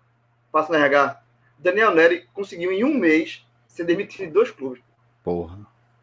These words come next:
Speaker 1: Foi, foi, foi pesado pra ele. Depois que
Speaker 2: Meu
Speaker 1: ele saiu do
Speaker 2: amigo.
Speaker 1: Salgueiro, não, não, não, assim.
Speaker 2: Foi mesmo,
Speaker 1: Mas é um bom
Speaker 2: foi
Speaker 1: técnico,
Speaker 2: mesmo.
Speaker 1: é, mas é um bom, mas é um bom técnico, tá? Eu não acho um
Speaker 2: Cha-,
Speaker 1: técnico ruim, não.
Speaker 2: chama.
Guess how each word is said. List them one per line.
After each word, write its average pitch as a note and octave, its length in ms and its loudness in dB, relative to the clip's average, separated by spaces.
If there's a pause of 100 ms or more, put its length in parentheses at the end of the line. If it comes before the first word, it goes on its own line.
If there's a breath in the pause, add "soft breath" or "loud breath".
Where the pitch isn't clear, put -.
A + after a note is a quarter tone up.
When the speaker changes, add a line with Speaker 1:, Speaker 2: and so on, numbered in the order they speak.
(320)
Speaker 1:
Foi, D3+ 480 0
foi, C#3+ 200 -4 (100)
foi D#3 160 0
pesado D#3+ 340 6
pra - 80 2
ele. D3 100 4
Depois A2+ 120 2
que G2+ 40 6
Speaker 2:
Meu F#2 80 2
Speaker 1:
ele - 0 -
saiu F#3 100 6
do F#3 60 2
Speaker 2:
amigo. E3+ 60 -4
Speaker 1:
Salgueiro, E3+ 360 2
não, F3 220 -8 (400)
não, C#3+ 140 -10
não, C3 260 -10 (240)
assim. - 200 -20 (680)
Speaker 2:
Foi D3 240 6
mesmo, G#2 180 6
Speaker 1:
Mas - 80 8
é - 40 8
um - 40 4
bom A#2 60 6
Speaker 2:
foi A#2+ 100 6
Speaker 1:
técnico, - 240 4
Speaker 2:
mesmo. B3+ 60 8
Speaker 1:
é, B3 120 -2
mas C4 60 4
é D4+ 40 2
um C4 60 2
bom, - 140 -2
mas A#3 160 0
é D#4+ 60 -2
um F#4+ 80 -6
bom A#4 140 -2
técnico, - 360 0
tá? C#3+ 220 -4
Eu F3+ 80 -10
não A#3+ 80 -6
acho D#4+ 140 -8
um - 20 -4
Speaker 2:
Cha-, D4+ 160 -4
Speaker 1:
técnico - 260 0
ruim, D#4 80 -2
não. G#3 220 -8 (260)
Speaker 2:
chama. B2 600 -2